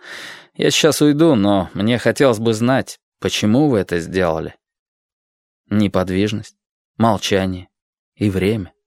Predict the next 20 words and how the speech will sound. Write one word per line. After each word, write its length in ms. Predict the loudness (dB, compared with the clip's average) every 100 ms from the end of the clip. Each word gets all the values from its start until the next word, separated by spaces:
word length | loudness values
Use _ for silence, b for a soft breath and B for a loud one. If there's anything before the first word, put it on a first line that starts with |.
| _ _ b b
бесконечно 840 | -2 -2 0 0 0 0 -2 -4 -2
тянущиеся 800 | 0 2 0 -2 -4 -4 -2
мгновения, 680 | -4 0 0 0 -2 -4 -12 _ _ _ _ _ -6
и 100 | -4
взгляды, 720 | -2 -4 -2 0 0 -2 -4 _
устремлённые 720 | -8 -4 0 2 2 2 2 0
на 120 | 0
Климана 440 | 0 0 2 0
судейское 540 | -2 -2 0 0 -2 -2
семя. 380 | 0 -2 -4 -12 _ _ _ _ _ _ -2
Потом 540 | -2 2 0 0 -4 -2
одна 320 | -2 2 2
миловидная 640 | 4 4 2 2 0 0 0
особа, 480 | -2 -2 -4 -8 _ _
к 20 | -4
которой, 340 | 0 0 0
наконец, 360 | -2 -2 -2 0
попала 360 | -2 0 0
фотография, 720 | 0 -4 -4 0 -2 -4 -12 -14 _ -4
мягко, 600 | 0 0 -4 -10 -20